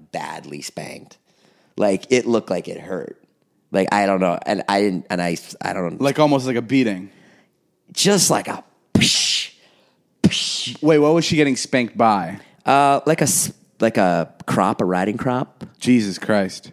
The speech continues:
Speaker 1: Yeah, and that person was masked. So that was like, so it was like, the sex part of it wasn't so much fun. What was fun was, like, just talking to regular people that,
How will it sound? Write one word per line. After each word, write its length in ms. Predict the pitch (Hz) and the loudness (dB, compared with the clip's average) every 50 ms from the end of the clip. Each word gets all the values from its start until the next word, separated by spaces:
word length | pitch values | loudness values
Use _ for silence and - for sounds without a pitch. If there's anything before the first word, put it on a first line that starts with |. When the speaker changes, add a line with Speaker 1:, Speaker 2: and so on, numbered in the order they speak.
| - | -8
Speaker 1:
Yeah, 260 | - - 90 90 85 - - | -2 0 0 0 0 2 2
and 140 | 120 120 120 | 4 4 4
that 160 | 98 110 - | 4 4 4
person 340 | - 110 98 - 104 95 90 | 4 2 4 2 2 2 2
was 160 | 87 82 82 | 2 2 2
masked. 580 | 85 80 73 73 73 82 - - - - - - _ _ _ | 0 0 0 -2 -4 -4 -6 -8 -8 -12 -20 -20 _ _ _
So 140 | - - 123 123 | -4 0 2 2
that 120 | 131 127 | 4 2
was 120 | 123 107 | 2 2
like, 200 | 107 101 92 - _ _ _ _ _ _ _ _ _ _ _ - - - - - | 2 0 -2 -2 _ _ _ _ _ _ _ _ _ _ _ -20 -20 -20 -18 -2
so 140 | - - 214 | 4 4 6
it 20 | 208 | 6
was 140 | 214 190 | 6 4
like, 340 | 208 214 196 - - - - _ _ _ _ _ | 4 2 2 0 -2 -12 -20 _ _ _ _ _
the 100 | - 185 | 0 2
sex 320 | 180 - - 247 254 - - | 2 4 4 4 4 2 2
part 260 | - 233 180 175 165 | 2 4 4 4 4
of 60 | 151 | 4
it 120 | 147 127 113 | 2 2 4
wasn't 280 | 127 127 123 127 113 | 2 2 2 0 0
so 100 | - 127 | 0 0
much 180 | 110 104 - - | 0 0 -4 -2
fun. 300 | - 127 120 117 113 113 | 0 2 2 2 2 2
What 100 | 107 - | 2 0
was 160 | 98 104 - | 0 -2 -2
fun 320 | - - 131 127 127 123 117 | 0 0 2 2 2 2 2
was, 220 | 110 107 95 95 | 2 0 0 0
like, 200 | 104 95 92 - | 0 0 0 -2
just 200 | - 98 - - | -4 -6 -4 -2
talking 280 | - 127 110 110 117 101 | -2 -2 -2 -2 -2 -2
to 60 | 98 | -2
regular 340 | 95 95 92 90 87 85 85 | 0 0 0 0 -2 -2 -4
people 560 | - - 107 101 90 - 90 90 85 82 80 | -4 -4 -4 -4 -2 0 0 0 2 0 0
that, 440 | 78 85 80 73 71 - - _ _ | 0 -2 -2 -2 -2 -4 -6 _ _